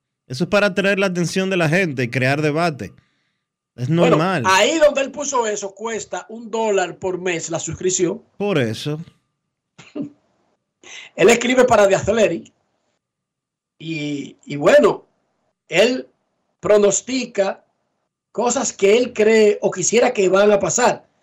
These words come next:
Speaker 2: Pero no se vuelvan locos por ahí a decir que Juan Soto acaba de firmar un contrato de dieciséis años, que Shohei Ohtani fue cambiado a los Dodgers. Él no está diciendo que esas cosas ocurrieron.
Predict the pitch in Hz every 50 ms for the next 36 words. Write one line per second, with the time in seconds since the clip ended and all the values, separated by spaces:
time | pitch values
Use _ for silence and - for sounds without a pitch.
0 | _ _ _ _ _ _ _ _ _ _ _ _ - 165 165 165 143 143 143 -
1 | 143 131 135 131 135 131 127 127 151 196 226 220 - 165 - - 151 139 139 143
2 | 175 208 226 208 170 151 139 - 160 170 160 - 165 123 143 156 135 - - 175
3 | 165 - 143 143 156 156 165 165 156 147 147 143 147 156 151 147 143 151 127 143
4 | 151 156 156 156 151 147 143 147 135 139 139 - 151 139 127 - 147 165 202 233
5 | 226 196 165 - - - _ - - - - - - - 151 - - 151 139 165
6 | 196 190 185 - 185 190 202 185 185 190 190 - 185 170 160 175 170 175 165 160
7 | 147 - 143 151 190 226 226 190 165 139 - - - _ _ - - 156 190 214
8 | 226 202 - - 208 220 220 175 - 196 208 196 196 - 180 196 190 - - 208
9 | 196 - 220 208 247 - _ - - _ _ - 240 247 254 262 254 254 - 254
10 | 247 208 - 233 240 262 277 262 220 180 143 -